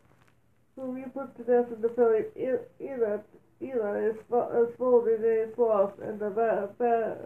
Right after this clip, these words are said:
band of the Ephraim. Take that if you will, for there is no other sword here." And David said, "There is no other sword like that one, give it to me."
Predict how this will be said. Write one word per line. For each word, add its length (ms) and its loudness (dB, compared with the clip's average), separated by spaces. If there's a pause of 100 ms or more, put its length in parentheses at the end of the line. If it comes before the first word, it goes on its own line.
(160)
band 300 -2
of 240 4
the 240 -2
Ephraim. 460 -2 (1040)
Take 220 -12
that 260 0
if 200 0
you 120 -2
will, 420 2 (480)
for 140 2
there 180 -2
is 100 -14
no 240 4
other 280 -2
sword 260 0
here." 240 -2
And 140 -8
David 440 0
said, 280 0 (560)
"There 160 2
is 120 -4
no 280 4
other 260 2
sword 240 0
like 240 -2
that 240 0
one, 240 -4
give 220 -2
it 100 -14
to 80 -4
me." 300 -4